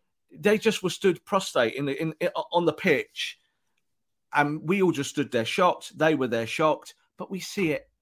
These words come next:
all the time, Scott. This is not new. These superstars of Manchester United continually disappoint.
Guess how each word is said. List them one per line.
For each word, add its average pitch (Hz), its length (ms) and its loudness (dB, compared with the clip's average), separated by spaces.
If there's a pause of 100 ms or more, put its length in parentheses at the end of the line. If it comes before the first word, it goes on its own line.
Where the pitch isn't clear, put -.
all 165 260 2
the 139 120 -8
time, 165 460 -2
Scott. 95 460 -6 (340)
This 180 140 -2
is 180 140 -4
not 180 280 0
new. 160 460 -2 (320)
These 151 240 0
superstars 147 540 0
of 131 80 -2
Manchester 135 380 -4
United 127 380 -2
continually 123 640 -2
disappoint. 120 680 -4